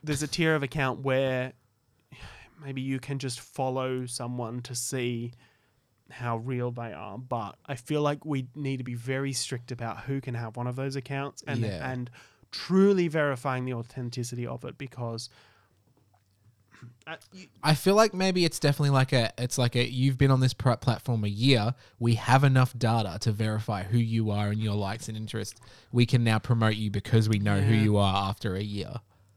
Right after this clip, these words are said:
Speaker 1: It's still weird though, right? It's like following celebrities on Snapchat. It's like, this is supposed to just be for your friends. Like,
Speaker 2: Yeah.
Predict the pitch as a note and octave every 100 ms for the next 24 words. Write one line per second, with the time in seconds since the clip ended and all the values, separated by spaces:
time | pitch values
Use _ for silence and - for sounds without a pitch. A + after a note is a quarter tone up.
0 | _ _ - - C#4 C4 F#3+ F#3 E3+ D3
1 | A2+ G2 B2+ B2 F3+ F#3 - G3+ - G3
2 | F#3 F#3 E3 D#3+ D#3 D3 - C#3 C#3 -
3 | D3+ C3+ - _ C3 - C#3 C3 C3 _
4 | D#3 E3 E3+ - D#3+ - D3+ D3 - C3+
5 | - C3 - - D#3 D3+ D3 C#3+ C#3+ C#3+
6 | C#3 C#3 - D3 C#3+ C3+ C3+ C3+ C3+ C3+